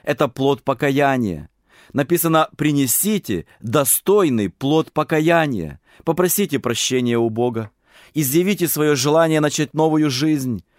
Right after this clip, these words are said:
и Господь войдет в ваше сердце, и Он изменит его, и вы получите жизнь вечную. Вы получите радость, покой,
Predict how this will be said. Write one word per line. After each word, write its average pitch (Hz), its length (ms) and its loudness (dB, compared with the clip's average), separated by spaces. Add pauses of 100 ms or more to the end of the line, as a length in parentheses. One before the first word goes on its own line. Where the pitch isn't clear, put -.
(340)
и 139 80 -2
Господь 135 400 -2
войдет 131 460 0
в 127 40 -6
ваше 127 260 -2
сердце, 123 640 -4 (440)
и 156 80 0
Он 165 200 4
изменит 143 600 0
его, 90 360 -6 (500)
и 143 60 0
вы 147 120 2
получите 135 800 0 (100)
жизнь 123 640 0 (100)
вечную. 98 800 -2 (480)
Вы 117 160 -4
получите 127 760 0
радость, 113 680 -2 (240)
покой, 127 600 0